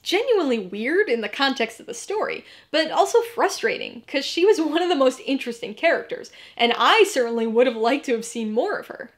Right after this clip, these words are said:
Before I give you my rating and recommendations,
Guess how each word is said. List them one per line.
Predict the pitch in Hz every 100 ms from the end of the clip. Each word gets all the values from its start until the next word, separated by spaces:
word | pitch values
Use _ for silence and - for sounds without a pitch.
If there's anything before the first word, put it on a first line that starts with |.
| _ 247
Before | 339 349 480
I | 494 339
give | 285
you | 285
my | 247
rating | 226 226 220
and | 220
recommendations, | 214 214 220 208 208 202 277 311